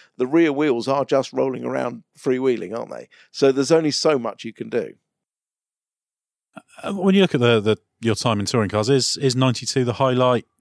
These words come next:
Speaker 2: Obviously, it is in terms of results. You won the title for in a, in a
Speaker 1: Yeah.
Speaker 2: Whitley B M W. But is that the one that gave you the most satisfaction, actually being able to say, "Yeah,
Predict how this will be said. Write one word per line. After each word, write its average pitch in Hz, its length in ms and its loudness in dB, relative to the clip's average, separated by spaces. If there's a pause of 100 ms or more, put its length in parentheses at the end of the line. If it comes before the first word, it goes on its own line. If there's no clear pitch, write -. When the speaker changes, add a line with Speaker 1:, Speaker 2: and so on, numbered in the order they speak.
Speaker 2:
Obviously, 131 440 -4
it 117 60 -4
is 107 80 -6
in 107 80 -4
terms 101 220 -4
of 107 40 -8
results. 107 340 -4
You 101 80 -4
won 104 100 -2
the 98 80 -4
title 107 400 -4
for 101 160 -8
in 92 160 -8
a, 92 140 -10
in - 100 -4
a - 20 2
Speaker 1:
Yeah. 339 120 2
Speaker 2:
Whitley 98 160 -2
B 101 100 -4
M 98 80 -2
W. 107 320 2 (960)
But 113 160 -6
is 110 60 -6
that 117 120 2
the 110 80 -4
one 110 140 0
that 95 100 -8
gave 107 160 0
you 95 40 -8
the 104 60 -6
most 101 240 0
satisfaction, 101 600 -6
actually 92 200 -10
being 104 140 -6
able 90 100 -6
to 95 80 -8
say, 101 180 -2
"Yeah, 98 200 0